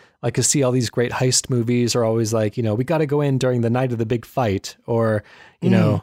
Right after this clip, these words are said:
Speaker 1: uh, "Tom Jones is playing this casino on Sunday and everyone's gonna be there. So the, uh, the, the room is gonna be unsupervised that night." And so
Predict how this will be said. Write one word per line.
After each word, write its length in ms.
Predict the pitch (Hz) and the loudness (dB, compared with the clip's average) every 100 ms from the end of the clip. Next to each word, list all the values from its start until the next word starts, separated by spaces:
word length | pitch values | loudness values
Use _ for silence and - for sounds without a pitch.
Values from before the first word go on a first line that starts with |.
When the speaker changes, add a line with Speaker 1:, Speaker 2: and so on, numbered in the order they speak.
| - | -2
Speaker 1:
uh, 220 | 107 104 - | -2 -2 -2
"Tom 280 | 151 147 143 | -2 0 2
Jones 360 | 139 139 113 | 2 2 2
is 120 | 107 | 0
playing 340 | - 113 110 110 | 0 0 2 2
this 120 | 98 | 0
casino 520 | - 104 123 104 95 | -2 -2 0 0 2
on 180 | 92 92 | 0 0
Sunday 440 | - 104 98 90 | 0 0 0 0
and 100 | 90 | 0
everyone's 340 | 101 110 104 101 | 0 0 0 -2
gonna 180 | 101 95 | -2 0
be 180 | 104 | 0
there. 340 | 104 110 95 90 | 2 2 0 0
So 400 | - 107 92 92 - - - _ | 0 0 0 0 -4 -20 -20 _
the, 220 | - 92 90 | -4 0 2
uh, 220 | 90 87 151 147 | 2 0 -4 -12
the, 320 | - 98 92 107 | -6 -2 0 0
the 140 | 107 | -2
room 220 | 101 120 113 | 0 0 0
is 120 | 101 | 0
gonna 180 | 113 107 | 0 0
be 120 | 113 | 2
unsupervised 880 | 117 113 - 131 113 113 113 104 107 | 2 0 0 0 0 0 0 0 0
that 200 | 110 110 | -2 0
night." 340 | 107 98 - | 0 0 -2
And 100 | 104 | -2
so 240 | - 107 | 0 -2